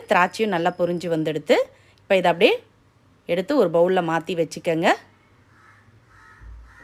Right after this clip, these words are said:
இது மாதிரி மாத்தி எடுத்து வச்சுட்டு இப்போ அதே வாணல்ல ஒரு கப் அளவுக்கு சர்க்கரை, ஒரு கப் கோதுமை மாவு எடுத்தோம், கால் கப் அரிசி மாவு எடுத்தோம். அந்த கோதுமை மாவு எடுத்த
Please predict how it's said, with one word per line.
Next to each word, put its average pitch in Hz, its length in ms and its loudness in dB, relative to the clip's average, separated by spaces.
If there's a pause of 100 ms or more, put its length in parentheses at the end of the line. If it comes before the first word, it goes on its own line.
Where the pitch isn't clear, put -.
(720)
இது 175 160 -6
மாதிரி 160 240 0 (220)
மாத்தி 165 320 0
எடுத்து 156 260 -4
வச்சுட்டு 165 340 -2 (1600)
இப்போ 302 140 4 (100)
அதே 226 180 6 (120)
வாணல்ல 165 400 2 (880)
ஒரு 277 220 8
கப் 294 180 4
அளவுக்கு 160 320 -2 (100)
சர்க்கரை, 151 380 -2 (800)
ஒரு 254 200 8
கப் 240 220 2
கோதுமை 226 400 6
மாவு 165 200 0
எடுத்தோம், 311 320 -2
கால் 202 220 4
கப் 220 200 0
அரிசி 175 280 -6
மாவு 156 200 -2
எடுத்தோம். 185 320 0 (500)
அந்த 202 140 0 (100)
கோதுமை 262 340 8
மாவு 196 220 2
எடுத்த 170 180 -2